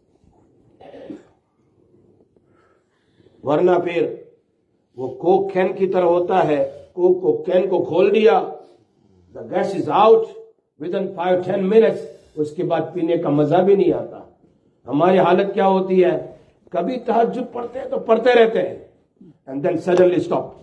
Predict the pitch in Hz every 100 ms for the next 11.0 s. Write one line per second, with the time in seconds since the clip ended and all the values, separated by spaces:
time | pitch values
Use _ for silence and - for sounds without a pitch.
0 | - _ _ _ _ _ _ _ 175 220
1 | 226 220 220 240 196 220 220 247 240 226
2 | 220 220 - 208 226 - 151 226 - -
3 | 208 - - _ _ - - _ _ _
4 | _ - _ _ _ - 135 453 254 -
5 | 226 226 240 - 220 226 269 240 233 -
6 | - - - 196 247 226 240 190 - -
7 | _ _ _ 180 214 - - _ - 170
8 | 196 196 202 180 180 180 170 160 147 135
9 | 120 - _ _ _ _ - 180 220 220
10 | 220 196 190 190 180 151 147 - -